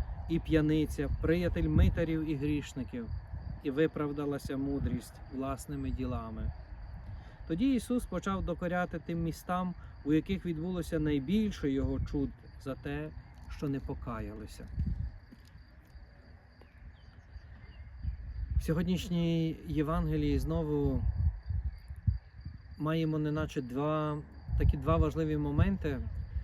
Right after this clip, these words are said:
свідчення Ісуса про себе, про Йоанна, про їхнє місце і роль у проповіді або в наверненні, е, їхніх суч-, сучасників.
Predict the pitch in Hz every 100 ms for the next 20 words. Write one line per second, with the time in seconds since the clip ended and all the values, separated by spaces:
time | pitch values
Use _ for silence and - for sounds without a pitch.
0 | - - - - - - 147 - - -
1 | - 151 123 107 - - - - - -
2 | - 135 - 170 180 165 131 - 131 127
3 | 131 160 175 139 117 - - - - -
4 | - - - - - - 147 147 143 131
5 | - - - 131 165 180 - 165 156 156
6 | 196 196 - - 160 147 131 - - 143
7 | 139 160 180 185 156 - - - - 160
8 | 143 139 - 147 151 160 - - - -
9 | 123 - 135 131 127 131 123 151 160 151
10 | 147 139 135 131 120 - - - - -
11 | 120 117 120 - 123 151 - 143 - -
12 | 123 - - 135 147 156 175 - 143 -
13 | 117